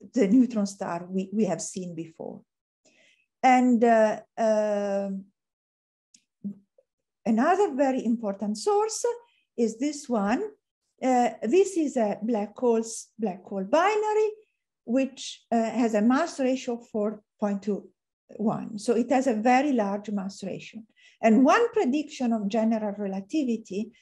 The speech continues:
here is the beautiful, uh, plot of the waveforms seen in Hanford, Livingston, and Virgo. So this is a three detector, uh, uh,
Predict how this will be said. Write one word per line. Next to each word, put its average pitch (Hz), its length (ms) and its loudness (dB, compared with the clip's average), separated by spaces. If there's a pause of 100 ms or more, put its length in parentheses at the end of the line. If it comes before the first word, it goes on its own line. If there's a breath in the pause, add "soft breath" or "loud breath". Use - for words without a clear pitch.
(120)
here 330 240 4
is 294 220 0
the 220 80 4
beautiful, 262 1500 4
uh, 220 480 4 (120)
plot 311 500 2 (140)
of 220 240 0
the 214 140 -2
waveforms 226 1080 -2 (760)
seen 285 520 2
in 202 600 -2 (520)
Hanford, 330 760 0
Livingston, 277 1080 0
and 196 520 -2 (300)
Virgo. 320 460 2 (560)
So 233 480 -2
this 233 300 -2
is 208 280 0
a 202 140 -2
three 277 540 0
detector, 202 1000 -4
uh, 196 40 -6
uh, 180 800 -6